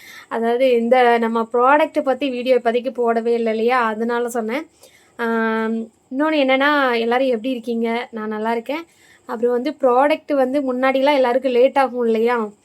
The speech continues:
ஆர்டர் அனுப்புறதுக்கு ஒன் வீக், பத்து நாள். இப்போ அப்படி கிடையாது.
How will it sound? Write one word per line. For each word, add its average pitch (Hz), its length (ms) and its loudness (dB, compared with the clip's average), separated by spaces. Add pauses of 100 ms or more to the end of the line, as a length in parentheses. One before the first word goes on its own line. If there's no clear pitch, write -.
(160)
ஆர்டர் 233 580 0
அனுப்புறதுக்கு 233 540 0
ஒன் 226 200 -2
வீக், 233 220 -2
பத்து 240 220 -4
நாள். 233 160 0
இப்போ 233 180 -2
அப்படி 226 180 -6
கிடையாது. 240 500 -2